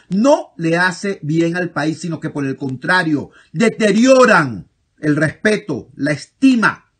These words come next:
de la sociedad venezolana hacia esa función. Es decir, en pocas palabras, quienes están haciendo antipolítica hoy en Venezuela son los políticos, tanto los del gobierno como los de la oposición oficial, que lamentablemente,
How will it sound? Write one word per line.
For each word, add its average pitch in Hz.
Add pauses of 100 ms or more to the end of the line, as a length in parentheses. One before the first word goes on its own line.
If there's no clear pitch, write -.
(120)
de 147
la 147
sociedad 131
venezolana 170 (280)
hacia 143
esa 123
función. 110 (260)
Es 139
decir, 156
en 113
pocas 135
palabras, 135 (220)
quienes 165
están 180
haciendo 214
antipolítica 196
hoy 220
en 196
Venezuela 190 (220)
son 117
los 127
políticos, - (160)
tanto 214
los 143
del 131
gobierno 247 (220)
como 170
los 147
de 131
la 117
oposición 101
oficial, 104 (260)
que -
lamentablemente, 95